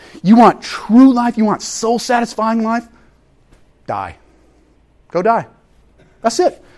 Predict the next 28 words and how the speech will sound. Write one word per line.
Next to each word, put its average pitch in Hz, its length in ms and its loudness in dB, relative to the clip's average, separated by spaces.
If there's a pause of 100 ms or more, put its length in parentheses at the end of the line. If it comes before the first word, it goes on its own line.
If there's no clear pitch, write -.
Y'all, 240 200 6
I'm 220 140 6
not, 285 200 4
I'm 220 120 6
not 277 160 6
exaggerating. 214 540 2 (680)
He, 233 120 -4
he, 208 180 0
here's 254 260 2
how 247 80 4
he 202 60 2
says 180 200 0
it 156 140 -6
in, 156 200 -2
um, 131 420 -6 (100)
Matthew 160 280 -2
chapter 143 240 -6
twenty. 127 320 -10 (1500)
Um, 151 380 0 (1120)
this 190 160 -2
is 180 100 -2
a 185 40 0
mom 165 500 2
of 147 140 -10
some 175 100 -6
of 156 60 -4
the 131 40 -4
disciples. 123 600 -8